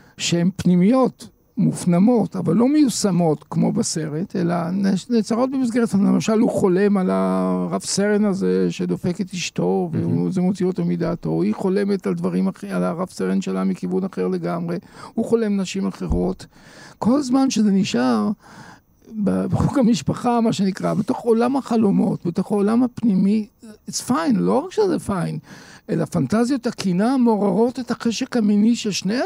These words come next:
Speaker 1: הצדדים, להגביר מאמץ, לשנס מותניים ולהגיע להישגים טובים יותר מבחינה מינית ומבחינת הני-, הנישואים שלהם. כלומר,
Speaker 2: מהמם.
Speaker 1: איזושהי תחושה של חרדה וסכנה, זה תבלין לבורגני רק להיטיב את חייו, ל-, להתענג יותר.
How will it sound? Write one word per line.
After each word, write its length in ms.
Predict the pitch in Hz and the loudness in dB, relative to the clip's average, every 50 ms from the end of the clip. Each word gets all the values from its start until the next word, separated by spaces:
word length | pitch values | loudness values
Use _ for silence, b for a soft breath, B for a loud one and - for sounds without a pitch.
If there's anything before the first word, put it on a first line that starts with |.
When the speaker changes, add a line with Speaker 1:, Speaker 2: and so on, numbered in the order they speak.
| 403 | -4
Speaker 1:
הצדדים, 600 | 359 320 330 285 240 233 233 214 214 208 220 247 262 B B B B B B B B B B - | -4 -2 -2 0 0 2 2 2 2 2 2 0 0 B B B B B B B B B B -2
להגביר 400 | 196 190 214 220 220 247 262 254 | -2 -2 -2 0 0 0 0 2
מאמץ, 600 | 262 254 240 233 208 196 190 190 202 208 - 233 | 2 2 2 2 0 0 0 -2 -4 -4 -4 -6
לשנס 440 | 214 - 160 220 214 247 311 - | -2 0 0 2 2 2 0 0
מותניים 460 | 269 269 262 - 254 214 208 220 220 214 | 0 0 0 0 0 0 2 2 2 2
ולהגיע 340 | 202 190 180 - 226 208 | 2 2 2 2 2 2
להישגים 520 | 202 208 196 160 - - 196 185 - 208 220 | 2 2 0 0 -2 -4 -2 -2 0 -2 0
טובים 320 | - 262 - 226 226 220 | -2 -2 0 2 2 4
יותר 300 | 208 190 190 - 170 165 | 2 2 0 -2 -4 -4
מבחינה 340 | 190 214 - - 190 180 175 | -4 -4 -2 -2 -2 0 0
מינית 600 | 175 185 190 214 233 233 - - - - - - 170 | 0 0 2 2 2 2 0 -2 -6 -14 -16 -12 -8
ומבחינת 600 | 160 165 165 160 - - - - 180 175 - 196 190 | -6 -6 -6 -6 -4 -4 -2 -2 -2 -4 -6 -10 -12
הני-, 460 | 180 175 160 175 185 190 190 214 220 | -10 -6 -4 -2 -2 -2 -4 -4 -2
הנישואים 460 | 202 190 196 180 - - 185 185 185 | 0 0 0 0 -2 -2 -4 -4 -4
שלהם. 320 | - - 165 156 156 165 170 | -6 -8 -10 -10 -10 -10 -8
כלומר, 220 | - - 202 220 226 | -6 -4 -2 -2 -2
Speaker 2:
מהמם. 120 | 214 196 B 107 B B 123 131 147 B B B B B B - | -2 -4 B -12 B B -6 -6 -8 B B B B B B -4
Speaker 1:
איזושהי 360 | 247 240 269 - - - 269 247 | -2 -2 0 0 -2 -2 -2 -4
תחושה 360 | - - 202 - - 240 240 | -4 -6 -6 -2 0 0 -2
של 120 | - - | -2 -4
חרדה 440 | - - 185 208 - - 202 220 247 254 | -6 -4 -4 -2 -2 -2 0 0 0 0
וסכנה, 580 | 254 202 - 208 - - 185 202 233 247 240 214 | -2 -4 -4 -6 -6 -2 0 0 2 2 2 0
זה 100 | 170 - | -2 -2
תבלין 480 | - - 185 151 170 226 277 285 285 | -2 -2 -2 0 2 2 2 2 2
לבורגני 640 | 262 226 - 220 202 214 208 233 208 208 247 269 262 | 0 0 0 0 0 2 2 2 2 2 2 2 2
רק 240 | 214 220 214 - - | 0 0 -2 0 0
להיטיב 360 | 220 208 202 - - 233 - | 0 0 0 0 -2 -2 -2
את 120 | - - - | -2 -4 -4
חייו, 480 | - 196 196 220 233 254 247 233 214 - | -4 -2 0 0 0 0 0 -2 0 0
ל-, 160 | 208 202 196 202 B B B B B B B - | 0 0 -2 -2 B B B B B B B -2
להתענג 580 | 202 220 226 226 247 208 165 190 196 180 143 | 0 0 0 0 0 0 2 2 0 0 -2
יותר. 420 | - 170 170 170 - 156 151 147 | -4 -6 -6 -8 -10 -10 -12 -12